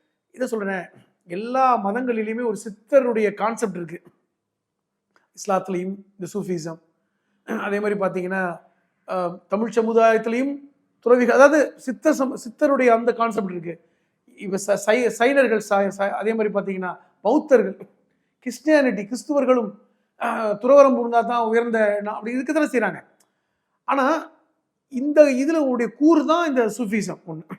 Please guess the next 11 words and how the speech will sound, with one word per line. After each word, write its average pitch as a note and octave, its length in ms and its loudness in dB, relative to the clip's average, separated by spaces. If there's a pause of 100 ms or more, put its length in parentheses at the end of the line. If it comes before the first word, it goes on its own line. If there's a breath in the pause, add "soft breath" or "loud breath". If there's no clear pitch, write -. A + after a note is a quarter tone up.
இரண்டாவது, C#4+ 680 -4 (720)
இஸ்லாம் D4 480 0
வந்து A#3 500 -6 (120)
மியூசிக்கை A#3 440 -2
வந்து G#3 180 -4
ஆதரிக்கல. F#3 540 -4 (540)
அதாவது G#3+ 520 -4 (220)
பாடல்களை A#3+ 600 2
பாடுவது A3+ 520 2
என்பது G#3 360 -4
வேறு, G#3 540 -6